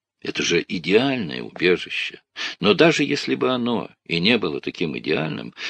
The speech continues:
всё равно в этих чёртовых прериях нам больше некуда сунуться". Пауэлл вздохнул.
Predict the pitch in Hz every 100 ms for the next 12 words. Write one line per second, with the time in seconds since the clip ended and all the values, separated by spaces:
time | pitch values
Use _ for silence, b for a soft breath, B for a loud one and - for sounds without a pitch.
0 | B - 123 135 135 147 139 104 117 104
1 | - - 131 147 - 85 80 - - 110
2 | 170 156 76 - - _ _ _ _ 76
3 | 92 123 120 123 139 123 151 - 143 -
4 | 156 175 180 - - - _ _ _ _
5 | _ _ _ _ _ _ 87 107 110 104
6 | 82 73 98 - 95 90